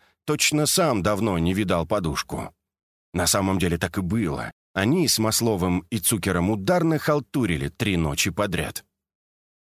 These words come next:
Увидев его вытаращенные красные глаза, обведённые густо чёрным, Ольга ужаснулась и попыталась прогнать домой, но он твёрдо отказался. "Управлюсь, не сомневайся.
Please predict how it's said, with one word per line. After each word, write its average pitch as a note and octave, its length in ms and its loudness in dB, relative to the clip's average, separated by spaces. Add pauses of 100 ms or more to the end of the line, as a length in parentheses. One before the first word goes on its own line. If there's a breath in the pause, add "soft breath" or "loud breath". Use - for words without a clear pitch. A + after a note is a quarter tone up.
(100)
Увидев E3 400 0
его D#3+ 260 2
вытаращенные B2+ 800 2
красные A2+ 480 0
глаза, G#2+ 720 0
обведённые F2+ 840 0
густо F#2 400 -2
чёрным, D2+ 580 -2 (500 soft breath)
Ольга G#2 260 0
ужаснулась A#2 760 2
и A#2+ 60 2
попыталась B2+ 540 0
прогнать D3 500 0
домой, F3 540 0 (240)
но F#2+ 180 0
он G#2 160 0
твёрдо G2 460 0
отказался. D2 680 -4 (500)
"Управлюсь, D#3+ 760 2
не F#3+ 180 2
сомневайся. A#2 800 0